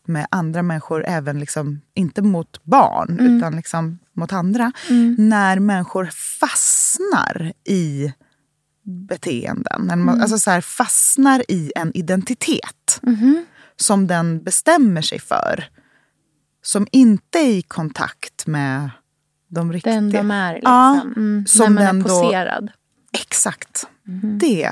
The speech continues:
Speaker 1: tycker jag är värre,
Speaker 2: Mm.
Speaker 1: faktiskt. Men det är intressant. För det där tror jag nog har jättemycket att göra med vad man har upp-, är uppvuxen med och liksom
Speaker 2: Mm.
Speaker 1: vad man själv är rädd för, eller man ska säga.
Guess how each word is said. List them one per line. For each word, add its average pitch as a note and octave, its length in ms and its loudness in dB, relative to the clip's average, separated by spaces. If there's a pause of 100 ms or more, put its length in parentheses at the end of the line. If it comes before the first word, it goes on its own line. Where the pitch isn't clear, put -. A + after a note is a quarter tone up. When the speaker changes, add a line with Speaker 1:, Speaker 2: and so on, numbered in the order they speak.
(100)
Speaker 1:
tycker E3 240 -6
jag B3+ 160 -2
är A#3+ 40 -4
värre, - 300 -10 (240)
Speaker 2:
Mm. A#3 200 2
Speaker 1:
faktiskt. G#3 400 -8 (840)
Men A#3 200 4
det C4 100 0
är F4+ 100 2
intressant. - 720 -6 (480)
För B3+ 100 2
det A3+ 120 4
där D4+ 160 4
tror - 180 0
jag A#3 100 4
nog G#3 120 2
har G3+ 100 0
jättemycket G#3 520 -2
att G3 60 0
göra E3 200 -2
med D#3 180 -4
vad D3+ 200 -4
man D3 340 -4
har D#3 120 -6
upp-, - 100 -10 (220)
är F#3+ 120 -4
uppvuxen F#3 480 -4
med D3 240 -4
och D3+ 120 -6
liksom C#3+ 580 -4 (420)
Speaker 2:
Mm. B3 280 6
Speaker 1:
vad G3 120 6
man F3+ 120 0
själv B3 460 2
är F3 60 4
rädd G2+ 240 0
för, - 120 -6
eller B2 100 -2
man - 120 -6
ska - 160 -10
säga. - 280 -4